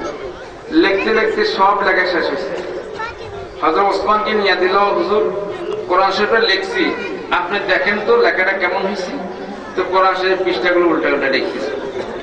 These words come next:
দেখে যে যেখানে ফেরাউনের নাম আছে, সেখানে ওর বাবার নামটা লিখে দিছে। বুঝা আসছে?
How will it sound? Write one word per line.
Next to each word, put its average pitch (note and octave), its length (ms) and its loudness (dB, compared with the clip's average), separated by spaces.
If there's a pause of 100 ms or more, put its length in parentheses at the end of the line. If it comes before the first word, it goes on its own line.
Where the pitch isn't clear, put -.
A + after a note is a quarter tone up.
(180)
দেখে D#3+ 280 2
যে F#3 120 2
যেখানে F3 640 2 (1120)
ফেরাউনের F#3 540 4
নাম F3 260 2
আছে, G3+ 320 0 (480)
সেখানে F3 440 2
ওর G3 200 2
বাবার D#3 260 2
নামটা C#3 280 0
লিখে B2+ 200 0
দিছে। - 300 -6 (1400)
বুঝা E3 220 -2
আসছে? - 340 -4